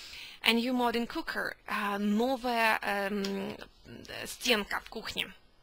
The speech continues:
Кухонная стенка. A new kitchen unit. Да? А, так, что ещё? Что ещё мы не знали с вами? Зеркало.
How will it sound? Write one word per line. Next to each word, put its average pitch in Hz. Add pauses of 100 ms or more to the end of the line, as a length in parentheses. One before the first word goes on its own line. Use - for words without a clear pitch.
Кухонная 196
стенка. 202 (200)
A 285
new 269
kitchen 339
unit. 214 (280)
Да? 294 (680)
А, 214 (260)
так, 180
что -
ещё? 208
Что -
ещё 196
мы 196
не 196
знали 277
с -
вами? 226 (120)
Зеркало. 180